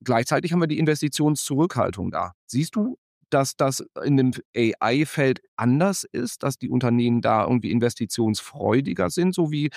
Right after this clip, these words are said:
du sprichst ja auch mit vielen Unternehmen, du bist ja, sitzt ja zum Glück nicht nur in deinem Lehrstuhl und, äh, forschst vor dich hin,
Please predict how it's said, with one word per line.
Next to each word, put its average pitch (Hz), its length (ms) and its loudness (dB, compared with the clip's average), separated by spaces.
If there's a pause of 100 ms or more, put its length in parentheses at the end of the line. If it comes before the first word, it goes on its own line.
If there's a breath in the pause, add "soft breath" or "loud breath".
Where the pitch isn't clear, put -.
du 127 100 0
sprichst - 300 -2
ja 123 60 2
auch - 120 -2
mit 110 140 0
vielen 120 280 0
Unternehmen, 113 500 0
du 117 80 -6
bist 120 160 -2
ja, 113 180 0 (240 soft breath)
sitzt 156 240 -2
ja 143 100 4
zum 135 140 0
Glück 139 160 0
nicht 139 140 0
nur 143 120 2
in 131 80 2
deinem 123 180 2
Lehrstuhl 147 440 2
und, 135 160 -2
äh, 120 160 -2
forschst 143 400 -2
vor 135 180 0
dich 127 140 -2
hin, 190 240 2